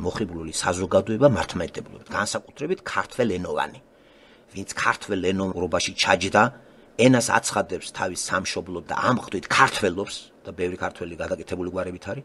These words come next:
არ ვაკრიტიკებთ. აი, რატომ არის ამათვის და არა სხვებისთვის? და რუსებიც გითხარით. უყურეთ რა. ეს დოქტრინა იმით არის საინტერესო და მისაღები ადამიანისათვის, რომ აქ ხომ ცხოვრებას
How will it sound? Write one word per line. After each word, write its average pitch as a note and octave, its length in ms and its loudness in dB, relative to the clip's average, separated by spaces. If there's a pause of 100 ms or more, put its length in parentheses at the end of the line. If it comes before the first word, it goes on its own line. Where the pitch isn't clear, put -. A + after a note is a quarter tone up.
(140)
არ - 100 -4
ვაკრიტიკებთ. - 520 -6 (600)
აი, C3+ 80 6 (360)
რატომ - 320 2
არის F3+ 200 6
ამათვის - 400 -4
და E3 140 2
არა C3 180 2
სხვებისთვის? - 480 -6
და G#4 120 2
რუსებიც G4+ 360 0
გითხარით. - 440 -6 (200)
უყურეთ G3+ 340 4 (140)
რა. F#2 140 0 (400)
ეს A3+ 100 8
დოქტრინა D3 440 8
იმით A2 240 -2
არის D#2 220 -10
საინტერესო G2 540 -10
და D#2+ 80 -14
მისაღები - 460 -10 (340)
ადამიანისათვის, C#3 720 -6
რომ C#2 100 -14 (720)
აქ F#3+ 200 8
ხომ C#3 200 0
ცხოვრებას A#2 440 -4